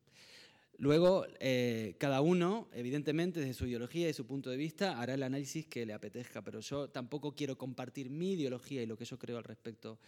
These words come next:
eh, por lo menos no poner eso en primer plano. Me parece que la obra tiene que ser siempre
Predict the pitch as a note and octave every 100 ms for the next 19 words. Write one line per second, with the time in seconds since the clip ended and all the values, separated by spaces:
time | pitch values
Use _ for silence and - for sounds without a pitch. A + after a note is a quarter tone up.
0 | - - _ - A2 A2 G#2 - _ _
1 | - G#2+ C3 D#3 D#3+ D3 C3+ C3+ C3 C#3
2 | - B2 A#2+ G#2 G#2 C3 B2+ G#2 F#2+ G#2+
3 | B2 D3+ B2 G#2+ B2+ C#3 B2+ D#3+ - C3
4 | A#2+ A2 - B2 - D3+ E3 G3 E3+